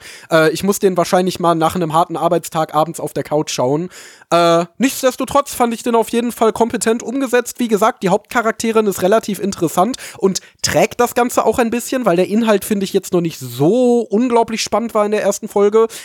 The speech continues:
Zumindest nichts, was nicht, äh, auch schon in vielen vergleichbaren Anime vorgekommen wäre. Äh, künstlerisch ist es schön umgesetzt. Ich gebe einfach mal eine sehr gut gemeinte sieben von zehn.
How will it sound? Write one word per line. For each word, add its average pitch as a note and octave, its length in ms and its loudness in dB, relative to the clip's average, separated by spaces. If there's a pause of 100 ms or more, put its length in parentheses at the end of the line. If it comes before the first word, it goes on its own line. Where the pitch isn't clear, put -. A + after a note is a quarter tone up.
(140)
Zumindest G#3 340 0
nichts, A3 240 0
was F#3+ 160 2
nicht, G#3 300 -2
äh, - 20 2
auch F#3 380 4
schon F3+ 180 2
in E3+ 120 -4
vielen F#3+ 220 -2
vergleichbaren F3+ 600 -2
Anime F3+ 280 -2
vorgekommen F3 520 -4
wäre. F3 300 0 (360)
Äh, F3 180 4
künstlerisch A3+ 460 -2
ist G#3+ 140 -4
es - 60 -4
schön G#3 200 2
umgesetzt. G#3 420 0
Ich B3 140 -6
gebe B3+ 220 -4
einfach G3 340 -2
mal E3 160 2
eine D#3 220 -2
sehr G#3+ 240 2
gut A3 240 -6
gemeinte E3 400 -2
sieben A#3 240 -4
von G3 180 -2
zehn. G3 320 0